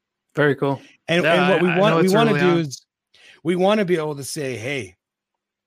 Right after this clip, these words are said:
Speaker 2: cache the roots, cache the routes that you find," so that when you do a Scully build, that first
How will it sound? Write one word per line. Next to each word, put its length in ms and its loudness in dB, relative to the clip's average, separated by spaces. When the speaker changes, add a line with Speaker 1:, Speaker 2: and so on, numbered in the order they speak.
Speaker 2:
cache 320 -2
the 120 -14
roots, 540 -12
cache 280 -4
the 100 -10
routes 300 -8
that 100 -16
you 100 -14
find," 400 -20
so 160 -8
that 140 -6
when 180 -2
you 160 -2
do 180 0
a 80 0
Scully 360 -2
build, 360 -8
that 220 -4
first 560 -8